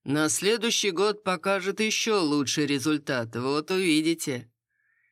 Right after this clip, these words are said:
Следующий час прошел в осмотре остальных лошадей, которых мы оставляли дома.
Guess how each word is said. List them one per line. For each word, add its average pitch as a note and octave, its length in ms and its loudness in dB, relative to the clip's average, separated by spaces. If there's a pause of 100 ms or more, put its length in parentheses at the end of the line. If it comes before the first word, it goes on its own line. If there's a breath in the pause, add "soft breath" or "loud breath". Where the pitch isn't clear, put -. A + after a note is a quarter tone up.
(120)
Следующий D3 680 -4
час F3 300 -4
прошел D#3+ 460 -2
в - 20 0
осмотре E3 480 -2
остальных D#3+ 480 -2
лошадей, D3+ 540 -2
которых E3+ 500 -4
мы E3 140 0
оставляли D3 540 -2
дома. B2 460 -2